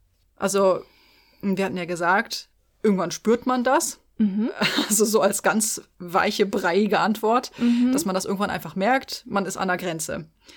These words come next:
Speaker 1: Ähm,
Speaker 2: Und das kann was Körperliches sein, das kann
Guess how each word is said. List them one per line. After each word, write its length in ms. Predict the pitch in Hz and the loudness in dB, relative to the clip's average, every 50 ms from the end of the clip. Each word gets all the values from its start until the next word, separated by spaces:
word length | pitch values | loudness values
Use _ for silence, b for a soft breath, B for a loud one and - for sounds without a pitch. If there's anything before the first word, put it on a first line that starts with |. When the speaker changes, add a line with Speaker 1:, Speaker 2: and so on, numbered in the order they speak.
| b b b b b b - | b b b b b b -10
Speaker 1:
Ähm, 240 | - 180 175 175 175 | -8 -6 -4 -2 0
Speaker 2:
Und 120 | 170 214 220 | 0 0 0
das 120 | 202 - | -2 -4
kann 180 | - 233 214 202 | -4 -2 -2 -2
was 120 | 190 - - | -4 -6 -8
Körperliches 580 | - - 240 247 - 285 262 262 247 254 240 - | -4 -4 -2 0 0 0 -2 -2 -6 -8 -8 -4
sein, 400 | 254 233 233 240 240 240 254 B B B B B B B B B B | -4 -2 -2 0 0 -2 -2 B B B B B B B B B B
das 180 | - 220 196 - | -10 -8 -8 -8
kann 400 | - - 214 196 190 190 196 - | -6 -4 -4 -2 -2 -2 -4 -6